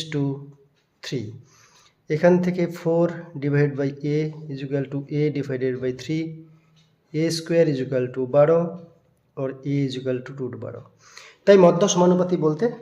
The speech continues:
বর্গমূল নির্ণয়কে বোঝায়। তো যাই হোক, আমরা রুট বারো বা বারোর বর্গমূল নির্ণয় করব,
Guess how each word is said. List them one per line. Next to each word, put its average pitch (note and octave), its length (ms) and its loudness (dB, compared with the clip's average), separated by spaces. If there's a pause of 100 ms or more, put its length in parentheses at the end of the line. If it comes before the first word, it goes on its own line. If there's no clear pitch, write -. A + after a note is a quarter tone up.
(160)
বর্গমূল D3 460 0
নির্ণয়কে C#3+ 600 -2 (140)
বোঝায়। A#2 360 -10 (760)
তো D#3+ 80 0
যাই F#3 160 10
হোক, G#3+ 160 6 (640)
আমরা D#3 340 6
রুট D#3+ 280 2 (180)
বারো D3 360 4 (400)
বা D3 60 -6
বারোর C#3+ 340 4
বর্গমূল C#3 420 2
নির্ণয় D#3 380 2
করব, G3 500 0